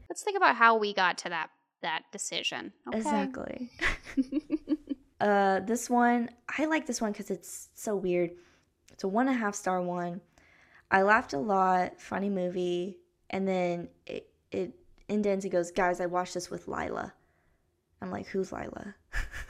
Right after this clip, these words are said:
Speaker 1: Oh my God, tell
Speaker 2: Why
Speaker 1: me
Speaker 2: is it
Speaker 1: more.
Speaker 2: a big deal? I,
Speaker 1: <laughs>
Speaker 2: "Who's Lila? Is she important?" This is two and a half stars.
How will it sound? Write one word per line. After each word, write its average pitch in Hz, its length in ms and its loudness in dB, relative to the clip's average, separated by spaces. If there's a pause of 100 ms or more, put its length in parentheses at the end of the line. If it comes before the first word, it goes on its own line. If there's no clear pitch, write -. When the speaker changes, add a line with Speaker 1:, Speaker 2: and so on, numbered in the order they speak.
(680)
Speaker 1:
Oh 214 80 -8
my 202 120 -2
God, 196 180 0
tell 202 160 4
Speaker 2:
Why 202 40 6
Speaker 1:
me 208 60 8
Speaker 2:
is - 60 4
it - 20 4
Speaker 1:
more. 208 100 6
Speaker 2:
a 196 40 4
big 202 180 4
deal? 175 180 6 (220)
I, 220 260 6 (100)
Speaker 1:
<laughs> 311 120 -2
Speaker 2:
"Who's 220 180 2
Lila? 180 520 6
Is - 140 -8
she - 120 -4
important?" 196 580 -2 (220)
This 196 160 -6
is 185 200 6
two - 140 -2
and 269 80 2
a 269 40 2
half 254 100 0
stars. 226 560 -4